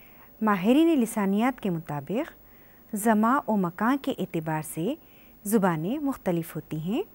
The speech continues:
चुनाचे दुनिया की ज़ुबानों को आठ ख़ानदानों में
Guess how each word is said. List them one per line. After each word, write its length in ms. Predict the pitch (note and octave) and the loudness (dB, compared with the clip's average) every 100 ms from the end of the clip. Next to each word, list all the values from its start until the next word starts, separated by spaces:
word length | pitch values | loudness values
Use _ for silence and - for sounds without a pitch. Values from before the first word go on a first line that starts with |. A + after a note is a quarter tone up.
| - - - - - - | -20 -20 -20 -20 -20 0
चुनाचे 520 | C#4 D4 D#4 D#4+ D#4+ C4 | 4 4 4 2 0 0
दुनिया 420 | A#3 G#3+ G#3 G3+ | 2 2 2 -2
की 260 | - C4 C#4+ | -2 -2 0
ज़ुबानों 460 | F#3 D#3+ E3 F#3+ D#4+ | -2 -4 -2 -2 -2
को 240 | - D#3 C#3+ - - - - - | -4 -6 -6 -12 -20 -20 -20 2
आठ 300 | A3 B3+ D4+ | 6 6 4
ख़ानदानों 560 | - G3 F#3 F#3+ G3 D4 | 0 0 2 2 2 2
में 240 | A#3 D#3+ | 2 -2